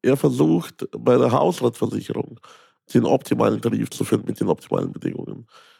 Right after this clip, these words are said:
Und lässt aber außer Acht oder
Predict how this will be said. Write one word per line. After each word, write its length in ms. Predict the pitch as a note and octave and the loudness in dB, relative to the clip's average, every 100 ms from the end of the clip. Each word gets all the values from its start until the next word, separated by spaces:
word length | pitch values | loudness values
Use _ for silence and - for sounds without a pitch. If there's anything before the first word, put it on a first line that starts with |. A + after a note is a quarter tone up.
| _ - | _ 2
Und 440 | C3 C3 C3 - - | 4 4 -2 -8 0
lässt 420 | B2+ D3 F#3+ - | 4 4 2 -2
aber 460 | - C3 B2+ - - | -2 0 0 0 0
außer 360 | A#2+ - - - | 0 0 -2 0
Acht 420 | A3+ - - - - | 0 -2 -12 -20 -4
oder 640 | - B2+ A#2+ A2 G2 - | 0 4 4 4 0 -4